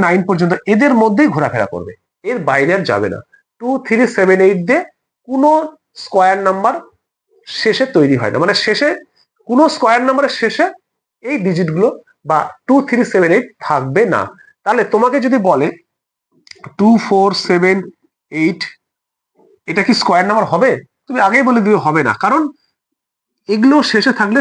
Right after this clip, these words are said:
সেটা স্কয়ার নাম্বার হয় না। যাদের শেষে টু, থ্রি, সেভেন, এইট আছে তারা কখনোই স্কয়ার নাম্বার হবে না, কিন্তু যাদের শেষে এগুলো থাকবে সেগুলো কিন্তু স্কয়ার নাম্বার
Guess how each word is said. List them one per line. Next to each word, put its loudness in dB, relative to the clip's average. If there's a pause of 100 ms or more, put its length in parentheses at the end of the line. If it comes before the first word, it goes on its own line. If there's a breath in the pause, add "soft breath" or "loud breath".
সেটা -2
স্কয়ার 0
নাম্বার 2
হয় -2
না। -4 (760)
যাদের 2
শেষে 2 (100)
টু, 6 (100)
থ্রি, 2 (120)
সেভেন, 2
এইট 0
আছে 0
তারা 2 (160)
কখনোই 2
স্কয়ার -2
নাম্বার 2
হবে 0
না, -4 (500)
কিন্তু -2 (160)
যাদের 2
শেষে 0 (180)
এগুলো 2
থাকবে -4 (400)
সেগুলো -4
কিন্তু -2
স্কয়ার 0
নাম্বার -2